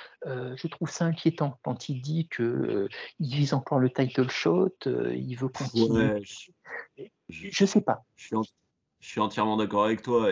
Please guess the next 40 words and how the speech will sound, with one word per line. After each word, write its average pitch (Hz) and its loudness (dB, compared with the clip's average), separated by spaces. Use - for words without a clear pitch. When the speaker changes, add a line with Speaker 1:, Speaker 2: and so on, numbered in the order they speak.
Speaker 2:
et, 98 2
euh, 90 2
je 107 -2
sais 120 0
que - -4
t'as 117 2
regardé 104 4
les, 101 6
les 98 2
Embedded 101 2
exactement 95 2
comme 95 0
moi 107 4
d'ailleurs 101 2
et, 90 4
euh, 82 4
il, 95 -8
il, 98 -4
tu, 127 -4
tu 113 2
sais, 160 6
tu 139 -4
vois 113 6
tous - -2
les 139 4
combattants 139 2
qui 113 -6
s'entraînent, 113 2
qui 95 -6
se - -14
parent, 104 2
machin. 104 -4
Lui, 120 8
il 107 6
est 101 4
toujours 127 4
avec 110 4
sa 107 0
poire 95 0
là, 80 -6